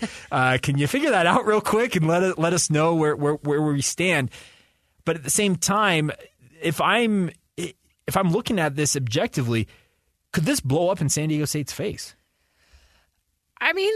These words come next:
Speaker 1: there, there's always potential, right?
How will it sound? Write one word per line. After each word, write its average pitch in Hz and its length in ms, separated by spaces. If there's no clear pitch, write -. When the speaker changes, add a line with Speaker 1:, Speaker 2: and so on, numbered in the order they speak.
Speaker 1:
there, 330 520
there's 311 320
always 339 520
potential, 151 720
right? 202 360